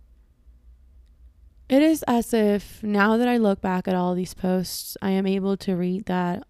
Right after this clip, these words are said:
all I was looking this whole time was to feel like I belonged somewhere. And this account was able to give me just that, a place to share with fear, angst, exactly as I was,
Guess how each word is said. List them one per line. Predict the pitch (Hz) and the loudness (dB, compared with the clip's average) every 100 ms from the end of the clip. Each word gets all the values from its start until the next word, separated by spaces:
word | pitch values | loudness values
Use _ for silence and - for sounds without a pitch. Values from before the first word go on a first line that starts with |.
| - | -6
all | 208 220 | 2 2
I | 240 | 4
was | 240 - | 0 0
looking | 196 - 190 185 | -2 0 -2 -2
this | 175 - | -4 -4
whole | 185 175 | -4 -4
time | - 180 175 175 170 185 | -4 -2 -2 -2 -4 -2
was | 175 175 175 - - _ _ _ _ - | -2 0 -2 -6 -14 _ _ _ _ -18
to | 190 | -6
feel | 247 | -2
like | 247 214 | 0 0
I | 196 | -2
belonged | 185 180 170 175 202 202 208 - _ _ _ _ _ _ | -2 -2 -2 -4 -6 -10 -14 -18 _ _ _ _ _ _
somewhere. | - 226 226 185 - - _ _ _ _ _ _ - | 0 2 2 0 -4 -10 _ _ _ _ _ _ -2
And | 214 | 0
this | 233 247 | 2 0
account | - 247 247 | -2 0 0
was | 220 | 0
able | 220 220 214 | 2 2 0
to | - | -2
give | 196 220 190 | -2 0 0
me | 208 | -2
just | 190 190 - | -2 -4 -2
that, | 180 170 - - _ _ _ _ _ | -2 -4 -8 -16 _ _ _ _ _
a | 196 | -6
place | - - 214 214 - | -4 -2 -2 -2 -4
to | |
share | 208 - 190 | -6 0 0
with | 180 170 | 0 -4
fear, | - 185 175 190 196 214 220 _ _ - | -6 -6 -2 -2 -2 -4 -12 _ _ -6
angst, | 185 190 190 - - - - - _ _ _ _ | -2 -2 -4 -12 -14 -14 -16 -20 _ _ _ _
exactly | 196 - 233 220 226 214 | -10 -2 -2 0 0 0
as | 196 | 2
I | 208 | 2
was, | 190 180 196 - 254 - | 2 4 2 0 -6 -10